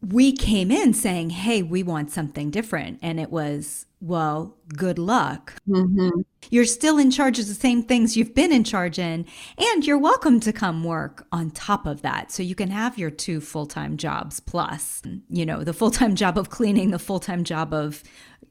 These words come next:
Speaker 1: designating what happens with the children. The household manager is what we've been, you know, really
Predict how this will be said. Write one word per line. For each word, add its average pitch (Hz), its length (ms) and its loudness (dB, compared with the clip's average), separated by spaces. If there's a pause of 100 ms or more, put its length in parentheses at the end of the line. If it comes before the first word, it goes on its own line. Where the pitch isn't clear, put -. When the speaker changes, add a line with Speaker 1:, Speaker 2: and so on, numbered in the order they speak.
(260)
Speaker 1:
designating 165 800 -2
what 160 180 -4
happens 170 340 -4
with 170 80 -6
the 170 80 -4
children. 185 360 -2
The 165 100 -2
household 170 600 -4
manager 185 760 -2
is 160 180 -10
what 165 180 -6
we've 147 320 -4
been, 151 520 -6
you 165 120 -6
know, 127 180 -6
really 156 580 -2